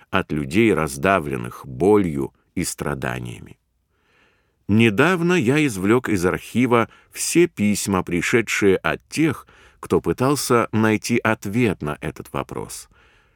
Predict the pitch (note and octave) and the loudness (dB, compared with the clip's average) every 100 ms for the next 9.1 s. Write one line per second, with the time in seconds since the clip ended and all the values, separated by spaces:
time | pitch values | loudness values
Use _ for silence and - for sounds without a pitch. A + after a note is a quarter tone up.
0 | _ - - C#2 B1+ F#2+ G#2 A1+ - C2 | _ -10 -6 -4 0 2 2 0 -8 -4
1 | E2 G2+ G2 F#2 - A#2 G2+ - - - | 2 4 4 2 0 -4 -4 -6 -10 -12
2 | - _ _ _ _ _ _ _ C#2 D2 | -12 _ _ _ _ _ _ _ -6 0
3 | C3 - B2+ B2 B2 A#2+ - - G2+ G2+ | 0 0 2 4 2 -2 -8 -2 -2 0
4 | - E2+ D2+ D#2 - - F2 - - - | -4 -4 -2 -2 -4 -8 -8 -8 -20 -20
5 | - - _ D#2+ E2+ D3+ E3 D#3+ D3+ D#3 | -20 -20 _ 0 2 2 0 0 0 2
6 | B2+ A#2 - G#2+ A2+ - E2 - D#3 C3 | 2 0 0 0 2 0 -4 -2 -2 0
7 | C2+ _ _ _ - - - C#2+ C#2 C#2 | -4 _ _ _ -16 -6 -2 -2 -2 -2
8 | D2 G#2 G#2 E2+ - C2+ C2 C2+ G#2+ E2 | 0 0 2 0 -2 -6 -6 -2 0 -2
9 | - | -6